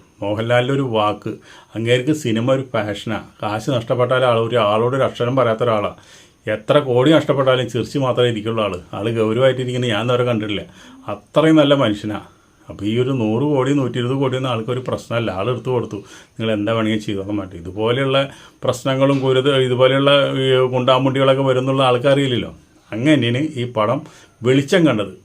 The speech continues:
പറഞ്ഞ ദിവസം റിലീസ് ചെയ്യാൻ പറ്റിയത് ഗോകുലം ഗോപാൽ സാർ ഉള്ള കാരണമാണ്. അല്ലെങ്കിൽ പിന്നെ പൃഥ്വിരാജിൽ കാശുണ്ട്, കോടീശ്വരനെ തന്നെയാണ്, ആൾക്ക് എടുത്ത് ഇറക്കാണെന്നല്ലോ. വിശ്വാസമില്ല.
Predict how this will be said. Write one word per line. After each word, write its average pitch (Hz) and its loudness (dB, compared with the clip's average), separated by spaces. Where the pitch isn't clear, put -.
പറഞ്ഞ 120 -2
ദിവസം 110 -2
റിലീസ് 113 -2
ചെയ്യാൻ 123 -2
പറ്റിയത് 107 -4
ഗോകുലം 113 -2
ഗോപാൽ 101 -2
സാർ 107 -6
ഉള്ള 98 -6
കാരണമാണ്. 90 -10
അല്ലെങ്കിൽ 92 -8
പിന്നെ 127 0
പൃഥ്വിരാജിൽ 165 4
കാശുണ്ട്, 185 2
കോടീശ്വരനെ 156 4
തന്നെയാണ്, 165 4
ആൾക്ക് 123 2
എടുത്ത് 170 4
ഇറക്കാണെന്നല്ലോ. 165 4
വിശ്വാസമില്ല. 165 -6